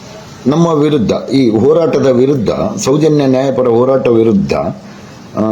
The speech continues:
ಒಂದು ಅಧರ್ಮಿಗಳು ಸ್ಟಾರ್ಟ್ ಮಾಡಿದ್ರು, ಆ, ಒಂದು ಯಾತ್ರೆಯನ್ನ. ಆವಾಗ ನಿಮ್ಮ ಕಣ್ಣೆದುರಿಗೆ ನೀವು ನೋಡಿದ್ದೀರಿ ಪ್ರಕೃತಿಯೇ ಯಾವ, ಆ, ಉತ್ತರ ಕೊಟ್ಟಿದ್ದಾಳೆ ಅಂತ.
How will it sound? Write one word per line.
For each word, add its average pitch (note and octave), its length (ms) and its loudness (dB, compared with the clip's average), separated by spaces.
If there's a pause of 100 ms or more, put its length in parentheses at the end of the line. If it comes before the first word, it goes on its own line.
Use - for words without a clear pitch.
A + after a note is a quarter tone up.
(520)
ಒಂದು C#3 180 2
ಅಧರ್ಮಿಗಳು B2+ 960 2
ಸ್ಟಾರ್ಟ್ A2 380 -4
ಮಾಡಿದ್ರು, D#2+ 400 0
ಆ, E2+ 240 -4 (1200)
ಒಂದು G2+ 180 2
ಯಾತ್ರೆಯನ್ನ. E2 560 0 (240)
ಆವಾಗ C3+ 340 0 (280)
ನಿಮ್ಮ C3 180 2
ಕಣ್ಣೆದುರಿಗೆ A#2 520 0
ನೀವು A2+ 180 2
ನೋಡಿದ್ದೀರಿ D#2 500 0
ಪ್ರಕೃತಿಯೇ G2+ 840 0
ಯಾವ, G2 320 2 (800)
ಆ, D#2 40 -4 (540)
ಉತ್ತರ G2+ 300 -2
ಕೊಟ್ಟಿದ್ದಾಳೆ D#2+ 520 -2
ಅಂತ. C2 200 0